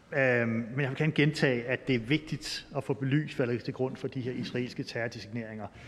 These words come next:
Det er den fase, vi er i. Det er vi sammen med vores, øh, ligesindede donorer,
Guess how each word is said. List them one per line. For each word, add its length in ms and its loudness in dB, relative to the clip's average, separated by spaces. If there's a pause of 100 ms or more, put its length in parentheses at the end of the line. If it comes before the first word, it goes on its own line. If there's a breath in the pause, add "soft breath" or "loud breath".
(520 loud breath)
Det 100 0
er 40 4
den 80 0
fase, 340 2
vi 100 0
er 140 4
i. 160 2 (220)
Det 80 -2
er 80 -2
vi 100 -2
sammen 300 -4
med 80 -4
vores, 300 -8
øh, 80 -4
ligesindede 540 2
donorer, 600 0